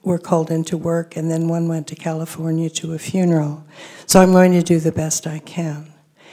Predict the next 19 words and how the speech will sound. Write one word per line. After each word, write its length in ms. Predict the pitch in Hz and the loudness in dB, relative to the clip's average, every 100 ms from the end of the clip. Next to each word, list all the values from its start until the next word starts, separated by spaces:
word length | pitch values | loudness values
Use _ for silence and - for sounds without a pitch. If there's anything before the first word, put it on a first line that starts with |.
| - - _ | -20 -20 _
I'm 280 | 170 190 202 | 0 4 6
only 380 | 208 208 185 165 | 4 4 0 0
here 600 | - 196 175 156 190 - - _ | -2 -2 -2 -4 -12 -20 -20 _
five 580 | - - 175 160 160 - | -14 -2 -2 0 -4 -6
months 400 | - 156 143 - | -8 -8 -6 -6
a 60 | 165 | -6
year, 520 | 170 185 180 156 _ _ _ - - - | -6 -6 -6 -10 _ _ _ -20 -20 -10
so 360 | - - 180 165 | -2 2 2 0
I 200 | 165 165 | -4 -8
have 300 | 165 180 165 | -8 -8 -6
a 60 | 170 | -4
unique 480 | 170 170 160 156 | 0 0 -2 -2
perspective 840 | - 165 - - 196 208 - 160 160 | -4 -2 -6 -4 -4 -4 -6 -6 -8
on 280 | 147 165 160 | -8 -4 -2
the 60 | |
situation 840 | 160 170 139 - 160 151 156 - 170 | -2 -4 -6 -8 -10 -8 -8 -6 -6
of 160 | 156 | -8
Johnson 520 | - 160 156 - 160 165 | -8 -8 -8 -8 -6 -6
Utilities. 920 | 165 - 196 202 185 156 139 - | -6 -6 -4 -4 -6 -8 -10 -10